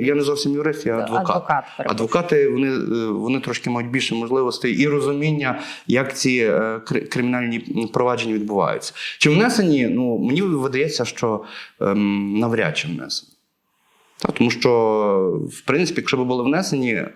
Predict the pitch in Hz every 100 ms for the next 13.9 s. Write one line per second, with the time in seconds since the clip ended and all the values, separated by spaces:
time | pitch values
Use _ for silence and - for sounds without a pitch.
0 | - - 95 127 127 117 104 - - -
1 | - - - 123 120 117 - 110 - 90
2 | 71 - - - - - - - _ _
3 | _ _ _ - - - - - - 262
4 | - 151 202 247 254 - 185 151 - -
5 | 120 113 - 127 - 185 165 143 127 139
6 | 131 - 135 139 269 220 - - 107 -
7 | - - _ - - - 139 165 151 160
8 | 123 - 175 147 - - - - 101 107
9 | 123 104 - - 110 117 117 107 90 -
10 | - 101 98 104 117 117 220 139 120 120
11 | 95 85 - - - - - - - 147
12 | 185 160 110 113 107 202 151 123 - 143
13 | 127 - 127 123 127 104 82 - -